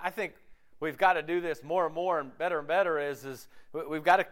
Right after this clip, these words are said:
just keep scattering seed and inviting people to come and be a part of our gatherings and our family groups and our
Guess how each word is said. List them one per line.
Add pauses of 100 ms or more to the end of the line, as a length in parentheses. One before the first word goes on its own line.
just
keep
scattering
seed
and
inviting
people
to
come
and
be
a
part
of
our
gatherings
and
our
family
groups
and
our